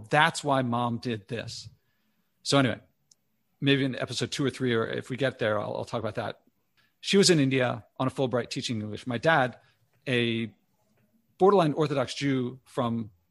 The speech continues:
Pittsburgh, is also there. He's got his P H D in history,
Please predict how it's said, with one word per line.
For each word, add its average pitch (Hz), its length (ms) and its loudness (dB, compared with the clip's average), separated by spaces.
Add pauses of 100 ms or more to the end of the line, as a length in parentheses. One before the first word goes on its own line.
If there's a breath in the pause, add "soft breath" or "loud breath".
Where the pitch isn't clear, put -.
(100)
Pittsburgh, 127 500 -2 (840)
is 135 120 -4
also 180 360 4
there. 107 360 -2
He's 185 340 -4
got - 280 -4
his 123 100 0
P - 160 -6
H 127 140 -4
D 135 60 -4
in 120 60 -4
history, 120 520 -8